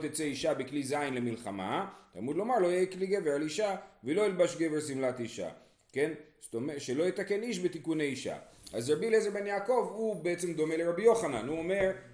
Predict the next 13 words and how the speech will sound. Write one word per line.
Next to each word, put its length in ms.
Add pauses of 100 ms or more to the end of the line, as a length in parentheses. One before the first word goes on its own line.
שאסור, 460
אסור 260
לאיש 340
לתקן 420
תיקוני 380
אישה, 460
זאת 120
אומרת 300
לעשות, 360
אה, 160
מניקור 420
פדיקור, 520
כן? 200